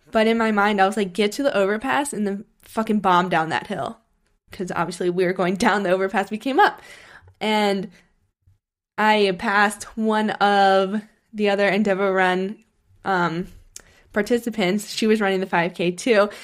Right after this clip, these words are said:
and she just yells at me, "You're fifteen!" And I was like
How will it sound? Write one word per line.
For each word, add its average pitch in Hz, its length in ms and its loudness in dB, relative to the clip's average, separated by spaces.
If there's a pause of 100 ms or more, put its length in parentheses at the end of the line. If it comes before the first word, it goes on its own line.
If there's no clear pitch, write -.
(140)
and 233 160 -2
she 240 160 -4
just 254 240 -2
yells 214 240 0
at 208 140 0
me, 196 400 -2 (320)
"You're 403 280 4
fifteen!" 453 920 2
And 240 180 -4
I 240 100 0
was 285 160 -4
like 214 280 0